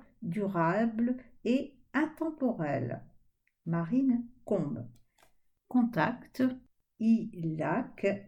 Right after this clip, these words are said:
point F R. Ouste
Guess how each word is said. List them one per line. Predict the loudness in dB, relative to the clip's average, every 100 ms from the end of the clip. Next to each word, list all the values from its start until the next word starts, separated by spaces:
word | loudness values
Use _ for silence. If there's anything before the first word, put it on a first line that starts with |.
| -18
point | -8 -2 2 2 0 -4 -20 -20 _ 2
F | 2 2
R. | 0 0 0 -4 -8 -12 -20 _ _ _ _ _ _ _ _ _ _ _ _ _ _ _ _ _ _ _ _ _ _ _ _ _ _ _ _ _ _ _ _ _ _ _ _ _ _ _ _ _ 4
Ouste | 6 6 4 2